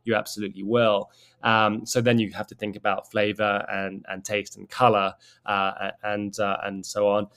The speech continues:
Then we go into consumer trials, and then ultimately we go into clinical trials ourselves, which is then a third party, um, partner putting our final products through a clinical trial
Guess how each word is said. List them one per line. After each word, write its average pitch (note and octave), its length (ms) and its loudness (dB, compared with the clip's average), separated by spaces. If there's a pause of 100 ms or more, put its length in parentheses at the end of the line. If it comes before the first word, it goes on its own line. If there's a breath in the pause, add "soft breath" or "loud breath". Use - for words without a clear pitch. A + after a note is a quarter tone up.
(220 soft breath)
Then D3+ 220 10
we C3 100 0
go A#2 160 4
into G#2+ 260 -2
consumer C#3+ 460 -2
trials, G2+ 440 0
and A2 120 -4
then A2+ 240 -2 (200)
ultimately A#2+ 460 4
we G2 80 -8
go G#2 160 0
into G2 520 -8 (100)
clinical B2+ 320 0
trials - 340 -6
ourselves, - 400 0
which A2+ 100 -20
is - 60 -20
then G#2+ 140 -2
a - 40 -12
third A2+ 360 2
party, G#2+ 520 0 (320 loud breath)
um, G2 460 2
partner A2 540 4 (360 soft breath)
putting A#2 320 -2
our G#2+ 360 4 (100)
final A2 280 0
products A#2 460 2
through A2 500 2 (100)
a - 60 -16
clinical G2+ 360 -6
trial G2 500 0